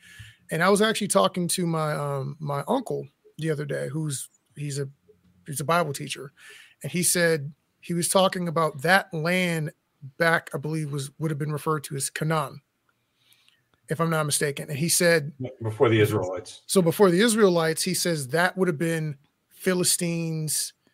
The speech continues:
Speaker 1: et cetera, and Canaanites, all these people that were there before the Israelites. And if you're a Christian, obviously you're gonna go, "Well, it's God's land. He gets to do what he wants with it. His people come in and do whatever they wanna do." However,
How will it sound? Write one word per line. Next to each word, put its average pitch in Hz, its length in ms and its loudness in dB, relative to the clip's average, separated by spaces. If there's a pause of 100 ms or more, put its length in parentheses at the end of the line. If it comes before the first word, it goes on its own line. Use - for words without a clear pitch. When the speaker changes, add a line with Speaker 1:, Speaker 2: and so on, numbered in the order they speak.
(220)
Speaker 1:
et 147 80 -6
cetera, 190 460 4
and 139 100 -12
Canaanites, 170 640 -2
all 165 200 0
these 156 280 -4
people 151 540 -2 (160)
that 147 180 -2
were 147 140 -6
there 160 520 4 (760)
before 202 640 4
the 175 180 0
Israelites. 165 720 -2
And 165 120 -2
if 160 100 -6
you're 180 140 0
a 151 40 -4
Christian, 226 480 0
obviously 160 440 -2
you're 156 60 -4
gonna 160 120 -4
go, 160 140 -2
"Well, 165 180 2
it's 160 140 -2
God's 170 300 0
land. 160 340 -4
He 147 40 -8
gets 151 180 -4
to 151 60 -8
do 151 100 -6
what 151 100 -6
he 151 40 -6
wants 156 300 -2
with 151 100 -6
it. 147 140 -6 (400)
His 190 180 6
people 170 240 -4
come 165 220 0
in 156 60 -2
and 151 100 -2
do 143 100 -4
whatever 151 300 2
they 147 80 -4
wanna 139 220 -4
do." 165 320 4 (420)
However, 190 680 8